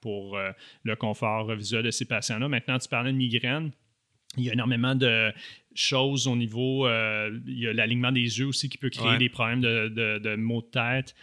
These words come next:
Speaker 1: Euh, il y a des, des gens qui sont migraineux vont avoir des maux de tête aussi. Fait qu'il faut faire attention en tant que tel de départager qu'est-ce qui est, euh, la portion cervicale, l'alignement des yeux, puis la, la, la pathologie en soi de, de la migraine en tant que telle.
Speaker 2: Ouais, effectivement. Puis tu sais, même dans les, euh,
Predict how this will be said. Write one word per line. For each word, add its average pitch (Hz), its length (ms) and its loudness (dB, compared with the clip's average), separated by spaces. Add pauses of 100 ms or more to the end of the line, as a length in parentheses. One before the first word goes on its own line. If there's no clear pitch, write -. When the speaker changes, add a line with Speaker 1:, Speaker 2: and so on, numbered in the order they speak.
(260)
Speaker 1:
Euh, 107 340 -4
il 107 100 -4
y - 20 -4
a 113 40 -2
des, 107 220 -2
des 107 140 -4
gens 113 160 -2
qui - 80 -4
sont 135 100 -2
migraineux 120 580 2
vont 123 160 -2
avoir 113 160 0
des 113 120 -2
maux 107 160 -2
de - 40 -12
tête 120 240 -4
aussi. 113 240 -2
Fait 131 100 -4
qu'il - 60 -10
faut 123 80 -14
faire 139 140 0
attention 127 560 -2
en 131 80 -4
tant 120 120 -4
que 107 100 -4
tel 127 120 -2
de 123 60 0
départager 110 680 -2
qu'est-ce 120 280 -4
qui 117 300 -2
est, 107 60 0
euh, 101 140 -2
la 101 120 -6
portion 113 320 -8
cervicale, 113 640 -4
l'alignement 107 360 -2
des 104 120 -6
yeux, 107 440 -4
puis - 140 -10
la, 101 220 -2
la, 104 200 -4
la 104 260 -6
pathologie 107 580 -8
en 104 120 -10
soi 117 220 -6
de, 110 60 -8
de 101 260 -10
la 101 80 -4
migraine 101 400 -10
en 104 80 -12
tant 104 120 -14
que 98 120 -12
telle. 101 160 -12
Speaker 2:
Ouais, 117 220 2
effectivement. 120 480 -2
Puis - 80 -12
tu - 60 -6
sais, 135 80 0
même 123 280 0
dans 117 180 2
les, 107 300 0
euh, 98 460 -2